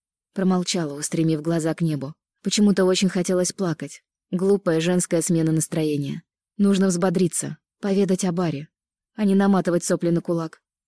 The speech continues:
Подумаешь, фантазия, и за каждой реветь. Только вот раньше за мной склонности к меланхолии не наблюдалось. «Понимаю». Так и не дождавшись ответа, вновь заговорил Тигрий. «Положение сложное,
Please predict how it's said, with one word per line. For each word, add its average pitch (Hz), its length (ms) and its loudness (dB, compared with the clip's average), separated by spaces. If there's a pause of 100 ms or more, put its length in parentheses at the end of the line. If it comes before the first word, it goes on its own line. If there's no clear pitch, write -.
Подумаешь, 233 440 2
фантазия, 160 560 -2 (220)
и 185 100 -2
за 180 120 0
каждой 196 300 0
реветь. 220 400 0 (580)
Только 180 220 0
вот 175 120 0
раньше 185 340 0
за 165 140 0
мной 170 200 2
склонности 180 540 0
к - 80 -14
меланхолии 180 580 2
не 175 100 2
наблюдалось. 165 720 -2 (840)
«Понимаю». 156 600 -4 (680)
Так 196 200 -2
и 190 40 2
не 190 120 4
дождавшись 180 540 0
ответа, 185 360 0
вновь 170 240 -2
заговорил 165 460 0
Тигрий. 151 480 -6 (400)
«Положение 147 500 -6
сложное, 156 460 -8